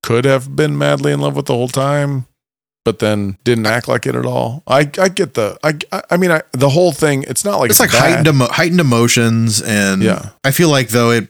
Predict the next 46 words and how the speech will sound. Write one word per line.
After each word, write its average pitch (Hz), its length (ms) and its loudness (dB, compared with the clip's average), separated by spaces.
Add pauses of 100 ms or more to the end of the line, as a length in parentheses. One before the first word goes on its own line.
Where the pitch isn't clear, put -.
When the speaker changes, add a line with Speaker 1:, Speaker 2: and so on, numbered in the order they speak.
Speaker 2:
it 120 100 -2
also 123 440 2
gives 110 260 0
Donna 104 640 0 (200)
the 123 100 2
opportunity 110 560 0
to, 98 560 0 (180)
you 101 120 -4
know, 90 140 -4
leave 107 400 0
Josh 98 680 0 (320)
and 98 180 -2
then 95 440 -2 (120)
come 113 200 -2
back 98 300 -2 (100)
on 110 140 0
a 98 60 0
more, 117 600 0
I 98 60 -4
mean, 87 180 -4
she's 90 200 -4
not 82 220 -4
on 80 140 -8
the 80 60 -6
same 85 440 -4
playing 95 240 -2
field 87 180 -6
as 87 100 -4
him, 127 220 2
but 110 160 0
she's, 107 380 2 (540)
you 104 80 0
know, 104 80 2
she's 104 180 -2
not 107 220 0
directly, 104 420 -2
like, 98 160 -4
his 117 180 0
subordinate, 98 880 0 (160)
um, 87 480 -6
or 104 120 -4
directly 104 480 0
underneath 87 320 -4
him. 85 220 -6
I 80 60 -6
think, 80 220 -12